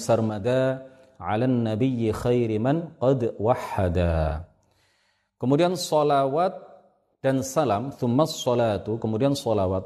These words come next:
"wassalamu", dan keselamatan dan salam, "sarmada", selamanya, "'alan nabiyyi", semoga tetap atas Nabi, "khairi man qad wahhada", sebaik-baik orang yang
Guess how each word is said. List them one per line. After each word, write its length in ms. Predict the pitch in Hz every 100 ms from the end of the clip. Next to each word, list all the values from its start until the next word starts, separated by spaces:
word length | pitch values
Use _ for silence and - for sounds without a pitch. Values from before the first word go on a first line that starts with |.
| 123
"wassalamu", 800 | 127 - 117 117 113 98 113 120
dan 320 | 110 139 151 - - _
keselamatan 880 | - 107 110 101 90 80 110 151 175
dan 220 | 101 95
salam, 560 | - 80 98 147 170 139
"sarmada", 720 | - 135 135 120 110 95 98 95 90 85 82 85 87
selamanya, 560 | - 107 117 127 95 80 - _ _ _ _
"'alan 560 | 85 104 127 127 117 110
nabiyyi", 480 | 135 147 127 87
semoga 400 | - 104 101 104
tetap 320 | 95 - 123 110
atas 320 | 101 120 127
Nabi, 320 | 139 110 85 - _ _
"khairi 400 | - 123 123 107
man 300 | 104 135 135
qad 180 | 117 107 104
wahhada", 1080 | 95 123 - - 104 95 117 139 156 175 - - _
sebaik-baik 1080 | - - 98 92 117 139 - 110 110 143 143
orang 400 | 110 110 135 117
yang 320 | 110 131 139